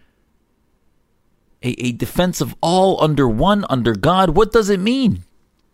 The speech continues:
They have to determine that. And they have to define that. So Brexit, I think, was a blessing. The E U was watering down national identity so that Islamism was spreading like wildfire, like a virus,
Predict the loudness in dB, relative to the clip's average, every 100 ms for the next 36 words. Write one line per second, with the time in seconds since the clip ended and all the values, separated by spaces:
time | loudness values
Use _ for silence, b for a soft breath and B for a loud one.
0 | _ _ _ -4 -4 -4 -6 -8 -6 -4
1 | -4 -4 -6 -10 _ _ _ _ _ _
2 | _ _ _ _ _ _ _ _ _ -10
3 | -4 -2 -2 -6 -8 -6 -4 -2 -2 -4
4 | -6 -10 -16 -16 -18 _ _ -4 -2 0
5 | 0 0 -2 -4 -4 -4 -4 0 2 2
6 | -2 0 0 2 2 2 2 -4 -8 _
7 | _ _ _ _ _ -4 0 0 2 2
8 | 2 0 0 0 0 0 0 0 2 2
9 | 0 -2 -2 -2 -2 0 -4 -4 -6 -6
10 | -2 0 0 -2 -2 -2 -2 -2 -2 -4
11 | 0 0 2 0 0 2 4 2 2 0
12 | 2 0 -2 -2 -2 -2 -2 -4 -6